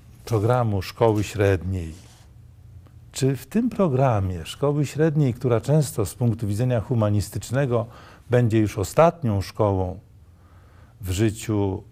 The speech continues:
i rozwoju człowieka, bo potem albo po prostu pójdzie do jakiejś pracy, albo będzie studiował kierunki takie jak ekonomia czy prawo i kto mu powie,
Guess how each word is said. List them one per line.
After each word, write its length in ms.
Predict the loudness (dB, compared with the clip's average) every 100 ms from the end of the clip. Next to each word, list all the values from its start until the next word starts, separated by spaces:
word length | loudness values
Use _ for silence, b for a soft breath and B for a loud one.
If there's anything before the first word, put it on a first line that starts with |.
| -6
i 80 | -2
rozwoju 440 | 0 0 0 0
człowieka, 640 | -2 -2 2 4 2 0 -2
bo 160 | -4
potem 420 | 2 2 2 -2 -2
albo 440 | -2 2 0 0 B B B B B B -6
po 120 | -2
prostu 360 | 0 0 -2 -2
pójdzie 340 | 0 0 2
do 80 | 0
jakiejś 300 | -2 -4 -6
pracy, 540 | 0 0 0 0 0
albo 200 | 2 0
będzie 280 | 0 2 0
studiował 680 | -2 -2 2 2 4 2 0 -8 -20 -20 -2
kierunki 520 | 0 2 2 0 -2
takie 300 | -2 0 0
jak 180 | 0 -2
ekonomia 760 | 0 2 4 4 2 0 -2 -8 -18 -20 -20 -20 -12
czy 120 | -10
prawo 500 | 0 2 4 2 0
i 80 | -2
kto 200 | -2 2
mu 140 | 2
powie, 560 | 2 4 4 2 -2